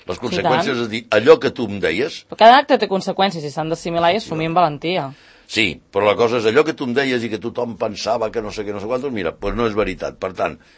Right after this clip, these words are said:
Speaker 1: ja esteu bé com estàveu.
Speaker 2: Doncs haurem d'aguantar.
Speaker 1: Efecti-
Speaker 2: És el que ens tocarà.
Speaker 1: <laughs> Efecti-
Speaker 2: Com en diuen en castellà, a pechugar,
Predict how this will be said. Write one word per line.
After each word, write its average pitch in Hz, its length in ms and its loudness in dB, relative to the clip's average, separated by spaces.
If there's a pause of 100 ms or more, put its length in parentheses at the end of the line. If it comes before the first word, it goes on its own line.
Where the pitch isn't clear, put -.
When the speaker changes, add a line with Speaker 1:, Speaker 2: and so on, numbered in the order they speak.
(120)
Speaker 1:
ja 117 160 4
esteu 110 300 -2
bé 117 160 -2
com 117 160 -8
estàveu. - 420 -6
Speaker 2:
Doncs 160 180 -4
haurem 151 220 -2
d'aguantar. 143 460 -8 (720)
Speaker 1:
Efecti- - 280 -4
Speaker 2:
És 156 40 2
el 175 120 4
que 190 60 4
ens 196 120 0
tocarà. 175 380 4
Speaker 1:
<laughs> 277 100 -12
Efecti- - 240 -8
Speaker 2:
Com 190 140 4
en 196 40 2
diuen 220 140 10
en 226 80 8
castellà, 240 260 4
a 190 220 4
pechugar, 185 540 2